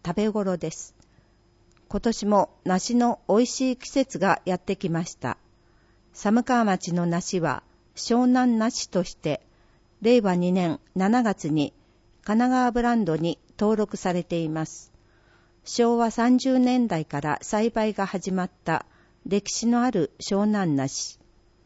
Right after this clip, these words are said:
毎年八月中旬には湘南梨品評会が開催されており、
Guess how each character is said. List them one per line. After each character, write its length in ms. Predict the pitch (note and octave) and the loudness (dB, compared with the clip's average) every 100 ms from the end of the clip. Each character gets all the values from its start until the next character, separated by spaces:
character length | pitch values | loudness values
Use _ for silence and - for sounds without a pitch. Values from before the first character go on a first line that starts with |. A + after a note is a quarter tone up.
| _ _ _ _ _ - - | _ _ _ _ _ -20 -4
毎 200 | G3+ G#3 | -2 0
年 480 | A3 G#3 G3 F#3+ - | 0 0 0 0 -2
八 340 | - G3 A#3+ | -8 -6 0
月 280 | A#3+ B3 B3+ | 2 2 0
中 240 | - B3 A#3 | 2 2 4
旬 220 | A#3 A#3 | 4 2
に 120 | G#3+ | 2
は 280 | E3+ D#3+ - _ _ - | 2 0 -2 _ _ -14
湘 300 | - B3 B3+ | -2 2 4
南 280 | B3+ B3 G#3 | 4 4 2
梨 460 | E3+ - D#3 D#3+ - | -2 -2 -4 -4 -6
品 320 | - - A#3+ | -10 2 4
評 280 | B3+ - C4+ | 4 2 0
会 280 | B3+ E3 E3 | 0 -2 0
が 200 | F#3+ F#3+ - | 0 -2 -2
開 200 | F#3+ F#3 | -2 -2
催 260 | - F3+ | 0 -2
さ 140 | F3+ F3+ | -2 -2
れ 120 | F3 | -4
て 120 | - | -2
お 140 | E3+ D3+ | -2 -2
り、 200 | C#3+ | -4